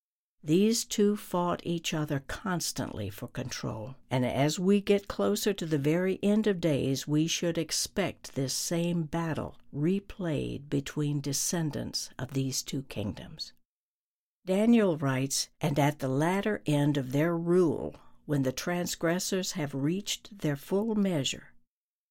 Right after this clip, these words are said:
a king of bold countenance, one who understands riddles, shall arise." Now, this is talking about the Antichrist here. Let me explain.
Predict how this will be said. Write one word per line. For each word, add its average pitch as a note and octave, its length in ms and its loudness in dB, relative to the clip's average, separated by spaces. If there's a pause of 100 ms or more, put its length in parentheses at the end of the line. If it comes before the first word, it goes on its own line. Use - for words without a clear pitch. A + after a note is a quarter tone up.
a D#3 80 4
king A3 500 2
of C#3+ 240 -6
bold F#3+ 540 2
countenance, - 800 -6
one B2 320 -2
who D#3 300 -2
understands E3+ 720 -2
riddles, C3+ 520 -2 (300)
shall C#3+ 380 -2
arise." B2+ 720 -4 (960)
Now, A2+ 100 -6
this E3 260 0
is A#3 120 0
talking A#3 480 -2
about F#3+ 280 0
the F3 160 2
Antichrist - 840 -4
here. - 280 -14 (560)
Let G2+ 120 -6
me G#2 160 -2
explain. D#3 680 -4